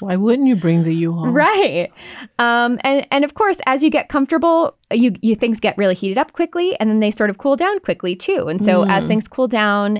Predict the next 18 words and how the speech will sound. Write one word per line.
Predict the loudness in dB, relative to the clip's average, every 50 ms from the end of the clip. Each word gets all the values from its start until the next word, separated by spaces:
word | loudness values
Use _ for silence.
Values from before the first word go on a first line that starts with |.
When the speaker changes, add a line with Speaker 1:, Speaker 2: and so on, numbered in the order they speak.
| -4 -4
Speaker 2:
in, | -2 -2 -2 -2
in | -2 -2 -2
any | 0 0 -2 0
type | -2 -2 -4
of | -4 -4
relationship, | -2 -2 -2 -2 -4 -4 -6 -4 -2 -4 -4 -4 -8
you | -8 -6 -4
know, | -4 -6 -6 -8 -14
the | -10 -6 -4 -2 -2 -2 -4 -4
sexual | -6 -10 -10 -6 -6 -6
intensity | -6 -4 -6 -8 -8 -8 -8 -8 -8
many | -8 -8 -8 -10
times | -10 -10 -10 -10 -12 -12
cools | -14 -14 -14 -12
down | -10 -10 -10 -10
as | -10 -12 -12
well. | -12 -12 -10 -12 -18 -20 _ -12 -8
Speaker 1:
Mm. | -8 -6 -6 -8 -10 -12 -12